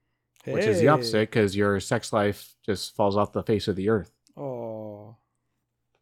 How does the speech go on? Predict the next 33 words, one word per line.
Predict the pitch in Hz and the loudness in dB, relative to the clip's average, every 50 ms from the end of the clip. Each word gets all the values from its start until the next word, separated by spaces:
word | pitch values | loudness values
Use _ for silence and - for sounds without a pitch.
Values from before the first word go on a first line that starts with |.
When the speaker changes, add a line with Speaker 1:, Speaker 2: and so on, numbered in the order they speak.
| _ _ _ _ _ _ _ _ _ _ _ _ _ _ _ _ - | _ _ _ _ _ _ _ _ _ _ _ _ _ _ _ _ -20
Speaker 1:
<laughs> | - - - _ _ _ _ - 180 165 135 _ _ - 113 - - 160 143 143 - | -20 -20 -20 _ _ _ _ -18 -16 -16 -16 _ _ -12 -12 -8 -4 -4 -4 -4 -2
And | 127 135 | 0 2
that | 170 233 240 | 4 6 6
is | 185 151 117 | 6 4 4
the | 127 131 147 139 123 123 | 4 4 4 4 2 0
<laughs> | - - | 0 0
eight | 190 208 185 - - | 2 2 2 0 -4
facts | - - 170 165 170 - - - | -2 2 2 2 2 0 -2 -2
of | 160 123 | -2 -2
fall. | - - _ - 180 170 135 107 92 90 - _ _ _ - _ _ _ _ _ _ _ _ _ _ _ - | -4 -6 _ 2 4 4 4 4 2 -2 -8 _ _ _ -20 _ _ _ _ _ _ _ _ _ _ _ -6
I | 127 | -2
wanted | 131 156 185 196 190 170 | 2 4 4 4 4 2
to | 180 | 4
counter | 180 180 131 131 156 143 | 4 4 4 6 6 4
Speaker 2:
Yeah. | 127 | 4
Speaker 1:
something | 117 113 127 120 - 139 127 | 2 2 0 0 0 0 0
that's | 127 117 - - | 0 -2 0 0
a | |
little | 120 117 113 | 0 2 2
bit | 113 113 | 2 2
more | 110 104 98 | 2 0 0
positive | - - - 107 107 110 107 117 120 117 113 | 0 -2 -2 0 0 0 0 0 0 2 2
other | 110 107 107 | 2 2 2
than | 101 107 98 | 0 0 -2
your | 98 90 | -2 -4
stupid, | - - - - - 113 104 - 113 107 107 104 101 107 | -6 -8 -10 -8 -6 -6 -4 -2 -2 -2 0 -2 -2 -4
uh, | 101 98 98 92 - _ _ _ _ _ _ _ _ _ _ _ _ - | -6 -6 -8 -10 -12 _ _ _ _ _ _ _ _ _ _ _ _ -10
negative | 107 104 107 110 107 113 107 110 110 110 107 104 101 98 - _ - _ _ _ - - - _ _ - | -6 -2 -2 -2 0 0 2 2 4 4 2 0 -2 -8 -14 _ -20 _ _ _ -20 -20 -20 _ _ -2
Debbie | 113 107 98 113 107 101 | -2 0 0 0 -2 -2
Downer, | 104 104 98 110 101 101 104 101 101 101 101 101 104 104 | -6 -6 -2 0 2 2 2 2 0 -2 -2 -2 -2 -4
Alec | 98 98 101 101 101 95 85 - | -4 -2 -2 -2 -4 -4 -6 -4
Baldwin | - 95 98 98 98 98 92 95 92 | -4 -4 -4 -4 -6 -8 -8 -10 -10
story. | - - - 98 92 95 98 98 90 | -12 -8 -6 -6 -4 -4 -6 -8 -10